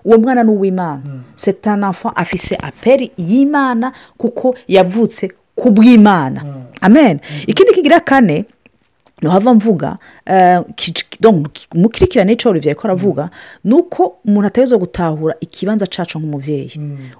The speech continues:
Speaker 1: Olivier yabivuze neza, dufasha abana kwinjira mu bigero, mu, kwinjira muri ya pere yabo.
Speaker 2: Mm.
Speaker 1: Gutahura ico Imana yabahamagariye.
Speaker 2: Mhm.
Speaker 1: Kumenya yuko ico yabahamagariye si kijanye n'ico iwacu.
Speaker 2: Mm.
Speaker 1: Jewe hari igihe mpora mbona nk'umwana wanje, abana, he, muri bo, muri, muri, muri batatu,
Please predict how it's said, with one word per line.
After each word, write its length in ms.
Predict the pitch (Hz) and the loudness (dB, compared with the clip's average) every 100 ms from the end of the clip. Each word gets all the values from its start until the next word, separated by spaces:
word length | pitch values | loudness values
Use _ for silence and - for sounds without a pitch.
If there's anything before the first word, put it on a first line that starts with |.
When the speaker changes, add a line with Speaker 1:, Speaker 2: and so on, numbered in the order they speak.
| - | -4
Speaker 1:
Olivier 300 | 170 160 160 | 0 2 4
yabivuze 340 | 180 233 226 | 2 2 2
neza, 440 | 214 202 196 185 180 _ - | 4 2 -2 -4 -10 _ -8
dufasha 380 | 208 - 190 214 | -6 -6 -4 -2
abana 240 | 226 202 | 0 -2
kwinjira 400 | 160 185 170 147 | -8 -8 -6 -6
mu 140 | 143 143 | -6 -8
bigero, 360 | 135 139 135 - _ _ _ | -10 -10 -12 -14 _ _ _
mu, 140 | 170 165 226 | -8 -6 -6
kwinjira 320 | - 220 190 156 | -2 0 2 0
muri 160 | 170 | -2
ya 80 | 156 | -4
pere 300 | - 151 143 | -6 -8 -6
yabo. 240 | 143 139 135 | -8 -10 -14
Speaker 2:
Mm. 80 | 127 _ _ _ | -18 _ _ _
Speaker 1:
Gutahura 460 | 190 - 202 185 196 | -4 -2 -2 0 -4
ico 140 | - 208 | -8 -8
Imana 160 | 190 160 | -6 -4
yabahamagariye. 680 | 160 151 135 135 139 135 - | -4 -6 -8 -12 -14 -16 -20
Speaker 2:
Mhm. 340 | 139 - 147 - | -20 -20 -20 -2
Speaker 1:
Kumenya 380 | 202 214 214 240 | 2 4 6 4
yuko 500 | 269 254 240 - - | 4 2 -2 -2 -4
ico 200 | - 254 | -2 2
yabahamagariye 560 | 233 208 196 147 147 147 | 2 2 -2 -4 -6 -8
si 160 | - | -10
kijanye 340 | - - 185 202 | -8 -2 -2 -2
n'ico 240 | 175 - | -6 -4
iwacu. 340 | 156 143 - - | -4 -4 -10 -16
Speaker 2:
Mm. 80 | 143 131 - - - 156 | -18 -20 -20 -18 -8 0
Speaker 1:
Jewe 220 | 262 349 | 4 4
hari 120 | 339 | 4
igihe 160 | 240 190 | 4 2
mpora 240 | 180 233 | 4 4
mbona 240 | 220 208 185 | 4 4 2
nk'umwana 500 | 190 214 202 160 120 | 4 4 4 0 -2
wanje, 360 | 135 131 131 151 | -4 -6 -6 -4
abana, 220 | 180 147 | -4 -4
he, 120 | 147 | -6
muri 220 | 131 180 202 | -2 0 2
bo, 200 | 175 175 | 0 0
muri, 260 | 175 214 | 0 -2
muri, 300 | - 180 180 - | -2 -2 -2 -4
muri 320 | 160 160 175 | -8 -6 -2
batatu, 440 | 190 - 127 - | -2 -4 -8 -10